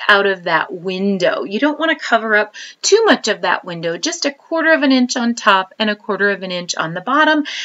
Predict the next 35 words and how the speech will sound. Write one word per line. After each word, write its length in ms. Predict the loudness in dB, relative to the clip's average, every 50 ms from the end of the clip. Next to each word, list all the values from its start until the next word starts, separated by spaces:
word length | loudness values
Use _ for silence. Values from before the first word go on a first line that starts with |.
| -8 -2 2 2 2 2 2
the 80 | 0 -2
hard 280 | 0 0 -2 -2 -2
part 220 | -4 -4 -4 -2 -2
is 120 | -4 -4
done. 520 | 0 2 4 4 4 4 2 2 0 -2
You've 220 | -4 -4 -4 -6 -8
created 760 | -8 -4 -2 0 2 2 2 0 0 0 0 -2 -2 -2 -2
that 380 | 0 2 4 4 2 2 -2 -6 -12 -12 -12 -14 -10 -4
window 720 | 0 2 4 6 8 8 8 8 6 6 4 2 2 0 -2
card. 540 | -4 -4 -2 -2 -2 -2 -2 -6 -8 -8 -4
Now 180 | 0 2 4 4
you're 180 | 4 2 0
going 240 | 0 2 2 2 2
to 60 | 0
put 240 | 0 -2 -4 -4 -2
the 80 | -4 -6
beautiful 520 | -4 -2 -2 -2 -2 0 -2 -2 -2 -2
rose 440 | -2 0 0 2 2 2 0 -4 -2
gold 360 | -2 0 0 2 0 -2 -4
cardstock 840 | -8 -4 0 0 0 0 -2 -4 -6 -2 0 2 2 2 0 -2 -4
in, 320 | -4 -2 0 0 0 -2 -4 _ -20 -20 -18 -16 -16 -10 -4
and 180 | 0 2 2 2
you're 120 | 2 0
going 280 | 0 -2 -4 -4 -4 -4
to 100 | -6 -6
put 280 | -6 -6 -6 -4 -2
that 220 | 0 0 0 0 -2
in 120 | -2 -2
the 80 | -2 -2
center 420 | -2 -2 -2 -2 -2 -2 -2 -4
of 100 | -2 -2
the 80 | -4 -6
card 440 | -4 -4 -2 0 0 0 0 -2
so 200 | -4 -2 -2 0 0
that 280 | 2 2 2 2 0